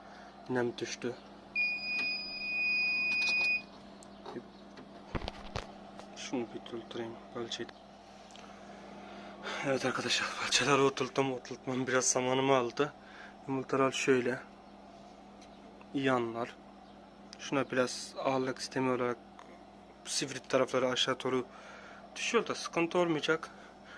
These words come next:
On gün sonra döllülük oranlarını sizlerle paylaşacağım. Ona göre ileride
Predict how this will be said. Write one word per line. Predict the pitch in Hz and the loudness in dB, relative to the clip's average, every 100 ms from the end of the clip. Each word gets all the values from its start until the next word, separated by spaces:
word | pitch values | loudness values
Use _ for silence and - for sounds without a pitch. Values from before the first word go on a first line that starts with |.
| - - - - | -16 -18 -10 6
On | 143 160 | 12 12
gün | 151 156 | 12 8
sonra | - 156 156 160 156 - | 12 12 12 8 2 10
döllülük | 131 135 135 139 139 131 - - | 10 12 8 8 8 6 0 4
oranlarını | 135 127 127 123 120 | 8 10 10 8 6
sizlerle | - 127 123 131 | 6 6 8 10
paylaşacağım. | 139 135 135 131 147 143 | 10 10 10 8 6 4
Ona | - 131 131 | 4 6 6
göre | 127 127 | 8 8
ileride | 123 120 110 131 | 8 6 4 2